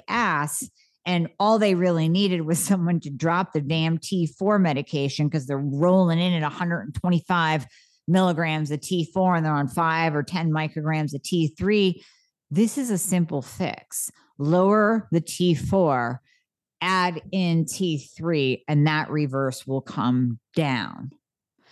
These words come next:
Now, what if you have this random patient that's on, like, fifty micrograms of T four and they're on, let's say, twenty micrograms of T three and the reverse is still high?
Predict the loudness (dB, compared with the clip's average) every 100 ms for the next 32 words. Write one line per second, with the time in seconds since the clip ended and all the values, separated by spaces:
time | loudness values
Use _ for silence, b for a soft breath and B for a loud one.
0 | b b 2 6 6 6 6 4 4 4
1 | 2 0 0 0 0 0 -4 -4 -2 -4
2 | -2 -2 0 -2 -4 _ 0 0 4 6
3 | 6 4 0 -2 0 2 2 -2 _ _
4 | -6 -6 -4 -2 -2 -2 -2 0 2 0
5 | -4 B B B _ 2 4 2 2 2
6 | 2 2 0 -2 -6 -8 -4 2 4 4
7 | 2 -2 -2 0 2 0 -2 -4 -4 -4
8 | -2 -2 0 2 4 4 2 2 0 -2
9 | -6 -4 -2 -2 -2 -2 -2